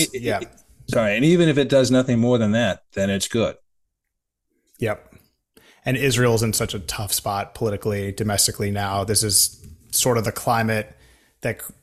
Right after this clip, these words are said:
Speaker 2: you know, enables an action like that to sort of, yeah, I, I just kind of speculating here, but it seems very unstable in Israel right now. And so, yeah, I mean, I completely agree. And I,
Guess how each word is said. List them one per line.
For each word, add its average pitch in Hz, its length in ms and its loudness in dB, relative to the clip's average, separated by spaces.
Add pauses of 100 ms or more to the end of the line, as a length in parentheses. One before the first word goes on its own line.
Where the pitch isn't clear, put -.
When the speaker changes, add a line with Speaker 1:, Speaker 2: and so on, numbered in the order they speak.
(260)
Speaker 2:
you 135 120 -4
know, 107 200 2
enables 113 640 2
an 104 160 -2
action 110 420 -4
like 101 200 -6
that 98 340 -4
to 104 100 -10
sort 107 220 -4
of, 98 360 -8
yeah, 104 500 -6
I, 117 80 -2
I 110 40 -2
just 113 360 0
kind 113 140 -2
of 101 80 -4 (440)
speculating 110 560 -2
here, 101 240 -4
but 101 160 -6
it 101 160 -6
seems 117 480 0
very 104 480 -2 (260)
unstable 107 540 0
in 101 80 -6
Israel 104 340 -4
right 98 180 -6
now. 98 260 -8
And 98 100 -6
so, 98 340 -4 (420)
yeah, 113 280 2
I 120 60 -2
mean, 127 140 0
I 127 80 0
completely 117 320 -2
agree. 110 200 -2
And 110 80 -2
I, 135 80 0